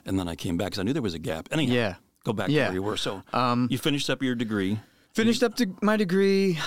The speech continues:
Speaker 2: Um, still wasn't sure what to do. Still doing a lot of searching, reading, asking questions, whatever. Um, and still, still thinking, I, I had this idea in my head that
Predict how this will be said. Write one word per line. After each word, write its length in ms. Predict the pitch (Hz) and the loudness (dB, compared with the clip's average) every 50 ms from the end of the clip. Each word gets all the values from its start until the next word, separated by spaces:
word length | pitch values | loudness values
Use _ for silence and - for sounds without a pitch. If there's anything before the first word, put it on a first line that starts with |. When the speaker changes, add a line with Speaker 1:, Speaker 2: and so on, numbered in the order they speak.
| - | -2
Speaker 2:
Um, 560 | 143 104 113 120 110 104 107 110 110 127 165 180 | -2 0 0 0 0 0 -2 -4 -8 -10 -8 -2
still 320 | - - - 226 220 214 | -2 2 2 4 2 4
wasn't 260 | 202 190 170 170 165 - | 2 2 2 2 0 0
sure 420 | - 185 170 165 165 160 160 160 | 2 4 4 4 4 4 2 0
what 260 | 143 160 - 160 - - | -2 0 0 0 0 0
to 100 | 165 143 | -2 0
do. 260 | 143 151 147 143 139 | 2 2 2 2 2
Still 340 | - - - 214 208 202 185 | 0 0 2 2 2 2 2
doing 260 | 165 185 180 175 170 | 2 2 2 4 4
a 60 | 160 | 4
lot 180 | 156 151 147 147 | 4 4 2 2
of 60 | 147 | 2
searching, 720 | - - 147 139 139 - - 147 139 135 135 135 131 120 127 | 2 2 2 2 2 2 2 2 2 4 4 2 2 2 2
reading, 440 | 151 160 147 147 143 143 143 143 139 | 2 2 2 2 2 2 2 0 0
asking 360 | 131 131 - - 131 117 113 | 0 -2 -2 0 0 0 2
questions, 720 | - - 123 117 - - - 120 117 113 113 113 - - | 2 0 0 0 -2 -2 0 2 2 2 2 0 -2 -2
whatever. 480 | - - 104 107 98 92 90 95 - 113 - - - | 0 2 2 2 2 0 -2 -4 -6 -6 -10 -8 -4
Um, 400 | 98 95 92 92 92 92 104 127 - - - | -2 -2 0 0 -2 -4 -4 -6 -10 -8 -4
and 400 | 98 95 92 92 92 87 92 104 - _ _ _ _ _ _ _ _ _ - - | -2 0 0 0 0 -2 -2 -4 -8 _ _ _ _ _ _ _ _ _ -6 -2
still, 540 | - - - - 262 269 277 254 220 - - - - - _ - - - - - - - - - - - | -2 -2 0 2 2 4 4 4 4 2 -6 -16 -20 -20 _ -16 -12 -12 -10 -10 -12 -12 -14 -16 -6 -2
still 420 | - - - - 220 240 262 254 | -2 0 2 4 6 6 6 4
thinking, 640 | - - 214 208 185 - 147 131 131 127 127 135 - - | 2 0 0 0 0 2 2 2 4 4 2 2 2 2
I, 300 | 117 113 - 110 135 151 | 0 2 2 0 0 0
I 20 | |
had 300 | 165 185 202 214 190 170 | 0 2 0 0 0 0
this 180 | 170 156 - - | 0 0 2 2
idea 420 | 147 151 139 120 139 156 156 143 | 0 0 0 0 0 2 2 2
in 80 | 123 117 | 2 2
my 100 | 117 110 | 0 0
head 400 | 110 107 110 110 107 104 98 92 | -2 0 0 0 0 0 0 0
that 260 | 90 107 101 98 90 | 0 0 0 0 -2